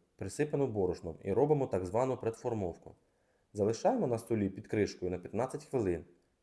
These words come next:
Потім формуємо його, перекладаємо у спеціальну форму, гарно присипану борошном, та ставимо у холодильник на дванадцять годин для підходження. Духовку разом із посудом для випікання розігріваємо до двісті п'ятдесяти градусів двадцять п'ять хвилин.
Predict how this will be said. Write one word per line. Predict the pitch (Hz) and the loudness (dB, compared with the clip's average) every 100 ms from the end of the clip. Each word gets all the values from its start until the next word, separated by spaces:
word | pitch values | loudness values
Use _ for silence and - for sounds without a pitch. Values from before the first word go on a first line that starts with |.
| _ | _
Потім | 214 233 113 | 0 2 0
формуємо | - 101 98 98 113 123 | 0 2 4 4 4 4
його, | 127 127 139 139 - _ | 4 4 0 -4 -16 _
перекладаємо | - 113 117 131 208 185 127 | -4 2 4 8 6 6 2
у | 117 | 2
спеціальну | 120 117 123 156 151 | -2 -2 0 0 -2
форму, | 123 98 85 78 - _ | 2 2 2 -8 -14 _
гарно | 98 131 139 | -2 0 0
присипану | 135 107 135 131 127 | -4 0 0 2 -2
борошном, | 113 101 82 - 80 - _ _ | 2 0 0 -6 -14 -14 _ _
та | - 98 | -8 -4
ставимо | - 110 104 101 | 6 6 6 2
у | 98 | 0
холодильник | 98 101 101 180 135 - | 2 2 4 2 0 -4
на | 95 | -6
дванадцять | 92 107 170 156 | -4 -2 -4 -4
годин | 113 110 90 82 - | -6 -4 -4 -6 -12
для | - 147 | -10 -10
підходження. | - - 92 82 80 73 - _ _ _ _ _ _ | -10 -8 -6 -6 -10 -12 -20 _ _ _ _ _ _
Духовку | 117 - 262 - 113 | -12 -4 -4 2 4
разом | 107 104 113 | 4 6 4
із | 98 | 2
посудом | 101 131 190 123 98 87 | -2 0 0 -2 -6 -4
для | 95 | -2
випікання | 95 - - 131 160 110 | -2 -2 -2 0 0 0
розігріваємо | 101 110 127 107 92 85 82 85 | -2 0 -2 0 0 -2 -8 -8
до | 90 | -6
двісті | 107 147 - | -4 -8 -10
п'ятдесяти | 104 - 127 | -12 -6 -4
градусів | 113 92 82 - - 85 | -2 0 -2 -6 -16 -4
двадцять | 92 - - | -2 -2 -8
п'ять | - 101 - | -4 -4 -2
хвилин. | 98 85 | -6 -6